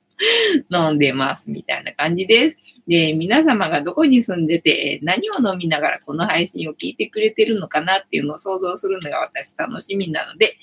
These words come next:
もしよろしければ、えー、シェアしていただけると嬉しいです。えー、幸子さん、私も今夜はキノコカレー食べました。そうそうそうそう。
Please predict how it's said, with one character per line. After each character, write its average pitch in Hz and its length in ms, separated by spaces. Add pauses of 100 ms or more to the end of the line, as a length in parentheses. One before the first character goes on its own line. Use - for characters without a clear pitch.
(260)
も 269 100
し 311 160
よ - 100
ろ 196 140
し - 140
け 220 120
れ 226 120
ば、 - 180
え 143 180
ー、 165 60
シ 147 120
ェ 135 40 (100)
ア - 40
し - 80
て 180 120
い 196 120
た 233 120
だ 349 140
け 359 120
る 381 120
と 339 160
嬉 294 240
し 233 180
い 220 40
で 220 140
す。 190 220
え - 560
ー、 190 180
幸 - 280
子 294 120
さ 175 180
ん、 147 60
私 302 380
も 320 140
今 349 220
夜 202 140
は 160 120
キ 202 140
ノ 247 140
コ 370 120
カ 392 140
レ 311 80
ー - 20
食 208 160
べ 185 60
ま 190 120
し - 40
た。 240 120
そ 381 100
う - 20
そ 427 120
う 403 40
そ 392 120
う 330 40
そ 311 100
う。 - 40